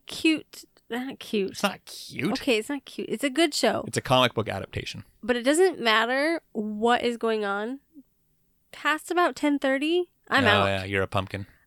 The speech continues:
Speaker 1: I'm just gone. So I tried staying up and watching with you guys, and you and the girls were up
Speaker 2: We
Speaker 1: till
Speaker 2: did
Speaker 1: at
Speaker 2: binge
Speaker 1: least
Speaker 2: watch all of
Speaker 1: midnight,
Speaker 2: them.
Speaker 1: like, every night. Not me.
Speaker 2: Hmm.
Speaker 1: I, I rewatched a few during the day <laughs>
Speaker 2: <laughs> Just
Speaker 1: to
Speaker 2: to catch
Speaker 1: catch
Speaker 2: up.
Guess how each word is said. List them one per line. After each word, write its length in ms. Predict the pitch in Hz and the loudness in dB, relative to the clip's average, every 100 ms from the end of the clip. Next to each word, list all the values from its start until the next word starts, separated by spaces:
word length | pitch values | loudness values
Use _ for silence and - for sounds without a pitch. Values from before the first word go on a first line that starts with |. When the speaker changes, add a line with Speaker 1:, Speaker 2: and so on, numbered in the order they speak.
| - | 0
Speaker 1:
I'm 480 | 233 247 233 208 | 2 2 -2 -8
just 260 | 202 226 202 | -6 -6 0
gone. 400 | 190 202 - - | 2 2 0 -6
So 580 | - 247 240 233 220 214 _ | 2 4 6 6 4 0 _
I 80 | 226 | 0
tried 380 | 220 226 277 339 | 2 4 4 2
staying 300 | - 302 247 | 0 0 2
up 100 | 220 | 0
and 100 | 214 | -2
watching 260 | 208 202 208 | -2 -2 -2
with 100 | 196 | -4
you 120 | 190 | -2
guys, 300 | 190 190 220 | -2 -2 -2
and 140 | 208 214 | -2 0
you 80 | |
and 80 | 233 | 0
the 60 | 220 | 2
girls 260 | 226 240 | 2 0
were 80 | 226 | 0
up 160 | 202 - | -2 0
Speaker 2:
We 80 | 208 | 0
Speaker 1:
till 140 | 190 | 2
Speaker 2:
did 240 | 143 113 110 | 2 0 0
Speaker 1:
at 140 | 185 | 0
Speaker 2:
binge 180 | 107 110 | 2 4
Speaker 1:
least 180 | 110 113 | 4 6
Speaker 2:
watch 500 | 104 104 - - - _ - | 6 4 2 -6 -8 _ -8
all 60 | |
of 60 | 226 | 2
Speaker 1:
midnight, 580 | 214 - - 330 381 - | 4 4 4 4 4 2
Speaker 2:
them. 140 | 196 - | -4 -6
Speaker 1:
like, 180 | 262 - | -4 -2
every 300 | 185 226 254 | -2 -2 -2
night. 460 | 247 269 359 - - _ _ _ _ _ _ - | 0 2 0 -2 -20 _ _ _ _ _ _ -2
Not 220 | 226 - | 0 0
me. 260 | 156 196 - _ _ _ 135 | -4 -8 -14 _ _ _ -10
Speaker 2:
Hmm. 320 | 104 101 104 - _ _ | -8 -8 -12 -14 _ _
Speaker 1:
I, 440 | - 196 190 190 196 - _ _ _ _ _ | -4 -2 0 -2 -6 -12 _ _ _ _ _
I 80 | - | 0
rewatched 480 | 233 269 277 269 - | 2 4 4 2 0
a 60 | 240 | -8
few 300 | 240 233 233 | -6 -4 -2
during 320 | 220 220 214 | 0 0 0
the 80 | 196 | 0
day 280 | 196 254 381 403 _ - | 2 4 2 0 _ -20
<laughs> 160 | - | -4
Speaker 2:
<laughs> 180 | 311 - | -4 2
Just 460 | 330 123 294 135 - | 2 2 2 2 2
Speaker 1:
to 80 | |
Speaker 2:
to 140 | - 120 | 2 2
catch 240 | - 277 | 4 6
Speaker 1:
catch 20 | |
Speaker 2:
up. 280 | 113 113 123 | 6 4 2